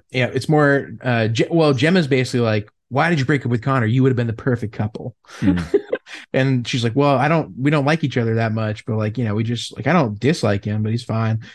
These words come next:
Speaker 1: And she's like, "Right, exactly, the perfect couple. Like, being honest is so overrated. Like, you can't tell anyone anything. Like, Dad still thinks my mom is a natural blonde and she's Asian." <laughs> You're like, "What?" <laughs> Uh, and then, yeah, that's again from the trailer. She's going to a baby shower and she's wearing, like, the
Speaker 2: Something ridiculous. That,
Speaker 1: the
Speaker 2: yeah.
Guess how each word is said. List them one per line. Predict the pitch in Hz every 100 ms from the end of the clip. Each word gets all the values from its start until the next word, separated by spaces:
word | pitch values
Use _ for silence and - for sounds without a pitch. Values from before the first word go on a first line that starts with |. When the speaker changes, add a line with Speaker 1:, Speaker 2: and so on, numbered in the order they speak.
| -
Speaker 1:
And | 147
she's | 151
like, | 233
"Right, | 262
exactly, | 147 120 185 202 120
the |
perfect | 127 175 165 156
couple. | 185 160 113
Like, | 123 143 -
being | 240 208
honest | 165 175 -
is | -
so | 165 147
overrated. | 135 127 131 117 101
Like, | 104
you | 113
can't | 160 151
tell | 151 131 127
anyone | 131 123 120
anything. | 127 120 101
Like, | 98 95
Dad | 156 156 151
still | 147
thinks | 131 127 131
my | 139
mom | 135 113 110
is | 104
a |
natural | 120 120 123 113
blonde | 101 120 120 92 92 - _
and | 104
she's | - 127
Asian." | 110 120 113 113 - 131 415 - - 659
<laughs> | - - - -
You're | 392 -
like, | 214 - - - - _ _ _
"What?" | 143 370
<laughs> | 381 - 508 - - - 622 -
Uh, | 123 117 110
and | 139
then, | 139 131
yeah, | 123 104
that's | 113 -
again | 107 123 120 110
from | 120
the |
trailer. | 110 113 98 95
She's | 104
going | 104 117
to | 110
a |
baby | 110 104 98
shower | - 104 110 101
and | 78
she's | 117
wearing, | 107 95 101
like, | 123 113
the | 117
Speaker 2:
Something | 92 80 80
ridiculous. | 73 76 - 73 71 -
That, | 120 120
Speaker 1:
the | 101
Speaker 2:
yeah. | -